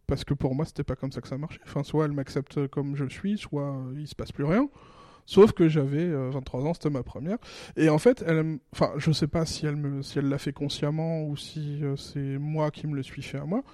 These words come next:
mais, euh... j'étais persuadé que j'aurais plus jamais une fille après elle si on se séparait, parce que je me trouvais tellement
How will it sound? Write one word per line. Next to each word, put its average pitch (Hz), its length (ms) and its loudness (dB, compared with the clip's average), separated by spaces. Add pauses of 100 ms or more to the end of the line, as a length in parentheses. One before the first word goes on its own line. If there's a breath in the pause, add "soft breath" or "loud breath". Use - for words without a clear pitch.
(360 loud breath)
mais, 190 460 6 (160)
euh... 135 840 0 (1400)
j'étais 151 520 2 (120)
persuadé 156 680 2 (140)
que 196 400 0 (100)
j'aurais 143 400 0 (720)
plus 180 260 4
jamais 170 500 0 (140)
une 156 160 -4
fille 202 280 -2
après - 320 -2
elle 208 200 2
si - 160 -4
on 143 80 0
se - 80 -10
séparait, 143 460 -2 (580 soft breath)
parce - 180 2
que 185 140 8
je 175 100 0
me 160 100 2
trouvais 165 320 4
tellement 185 540 0